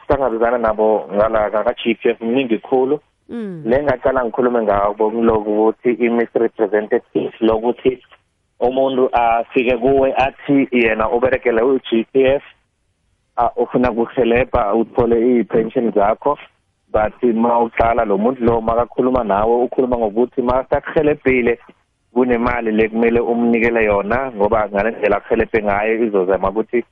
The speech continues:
Speaker 1: isheshise i-payment ye-pension.
Speaker 2: Mm.
Speaker 1: So thina singi-G P F noma sibabereki baka-G E P F, umbereko siwenzayo wena, Sister K, masikuhelebha nje, sikuhelebha ngoba siyabereka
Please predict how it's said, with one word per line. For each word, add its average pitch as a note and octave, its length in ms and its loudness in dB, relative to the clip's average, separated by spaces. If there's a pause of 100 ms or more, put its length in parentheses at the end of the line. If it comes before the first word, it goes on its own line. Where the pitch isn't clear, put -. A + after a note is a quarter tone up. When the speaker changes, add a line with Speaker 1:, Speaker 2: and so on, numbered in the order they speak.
(400)
Speaker 1:
isheshise A#2 720 -2
i-payment A2+ 1160 0
ye-pension. A2 580 0 (260)
Speaker 2:
Mm. F#3 400 -10
Speaker 1:
So A#2+ 120 0
thina B2 300 -2
singi-G D#3 600 -2
P - 220 -6
F A#2 320 0 (180)
noma A2 360 -2 (100)
sibabereki A2+ 720 0
baka-G G#2 500 -2
E A2+ 40 0
P - 220 -2
F, A2 180 0 (580)
umbereko D3+ 600 2
siwenzayo B2+ 480 2
wena, G2+ 260 0
Sister G#2+ 360 -6
K, A2 300 2
masikuhelebha D3 880 -2
nje, G#2 320 -2
sikuhelebha C3 520 0
ngoba A#2 320 -2 (580)
siyabereka B2+ 540 0